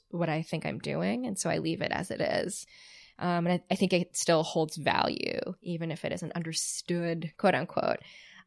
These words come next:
Um, but I guess, I mean, what's alienating, I think, is that when people, I mean, the scene where I have spent the most of my time as an artist has been in Chicago.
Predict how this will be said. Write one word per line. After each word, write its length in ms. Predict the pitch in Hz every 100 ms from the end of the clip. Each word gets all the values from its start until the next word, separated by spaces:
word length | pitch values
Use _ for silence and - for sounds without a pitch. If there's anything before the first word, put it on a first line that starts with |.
| _
Um, 600 | 196 180 160 - 180 190 - _ -
but 580 | 185 185 185 180 170 - - _ _ _ _ _ _ _ _ _ _ _ _ _ _ _ _ _ _ _ _ _ _ _ _ _
I 100 | 208
guess, 320 | 208 330 330 -
I 80 | 254
mean, 100 | 269
what's 160 | 247
alienating, 480 | 320 349 330 247 226
I 60 | 208
think, 240 | 196 190
is 160 | 185 -
that 200 | 175 135
when 160 | 185
people, 640 | - - - 185 180 175 -
I 60 | 220
mean, 280 | 220 214 - - _ _
the 100 | 226
scene 680 | - - 294 277 262 240 220
where 160 | 180
I 60 | 202
have 220 | 196 185 - -
spent 320 | - 147 160
the 60 |
most 240 | 165 160 160
of 100 | 170
my 180 | 151 147 -
time 280 | - - 147
as 100 | 143
an 60 | -
artist 320 | 147 - -
has 140 | -
been 120 | 117 98
in 120 | 135
Chicago. 680 | - - - - - -